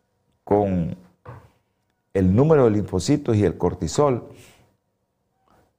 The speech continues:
Pero hay muchas cosas que te inducen. Por ejemplo, hay mucha gente que, miren qué interesante, hay mucha gente que come antes de hacer ejercicio.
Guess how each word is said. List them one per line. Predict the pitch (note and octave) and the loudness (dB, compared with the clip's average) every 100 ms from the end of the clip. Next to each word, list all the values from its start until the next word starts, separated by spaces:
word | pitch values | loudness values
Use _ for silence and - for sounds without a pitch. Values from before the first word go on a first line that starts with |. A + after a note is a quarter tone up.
| _ | _
Pero | C#3 C3+ B2 - - | 2 4 2 -2 -4
hay | A#2 C3 | -2 -2
muchas | E3+ F3 - | -2 -4 -6
cosas | - E3+ - G2+ | -4 -4 -4 -6
que | - - | -8 -8
te | - | -2
inducen. | F#2+ G2+ C#3 - G2+ F#2+ - - _ _ _ _ _ _ _ _ _ _ _ _ _ _ _ _ - - - _ _ _ _ _ - - - _ _ - | -2 2 0 0 -4 -4 -10 -20 _ _ _ _ _ _ _ _ _ _ _ _ _ _ _ _ -20 -20 -20 _ _ _ _ _ -20 -20 -20 _ _ -4
Por | G2 | -2
ejemplo, | F#2 - C#3 - G2+ | -2 0 0 0 -2
hay | G#2 | 0
mucha | A2 A2 | -2 -2
gente | F#2+ G#2+ G#2 A2 - | -2 -2 -2 -4 -2
que, | F2+ D#2+ C#2 - _ _ _ | 0 0 -2 -10 _ _ _
miren | F#2 A2+ | -2 -2
qué | - | -2
interesante, | A#2+ A2 C3 - C#2+ - - - _ _ _ _ _ _ _ - | -2 -2 -4 -4 -6 -8 -16 -20 _ _ _ _ _ _ _ -4
hay | G2+ | -2
mucha | A2+ C3+ D3 | 0 -2 0
gente | A2+ A2 A2 B2+ | 0 -2 -2 -4
que | - A#2+ - | -4 -6 -2
come | B2+ C3 B2 - - - | -2 0 -2 -8 -16 -4
antes | A#2+ C3 - | -4 -2 -2
de | F2 | -2
hacer | D#2 - F2 | -2 -2 -2
ejercicio. | E2 - - A2+ - | -2 -6 -8 -8 -10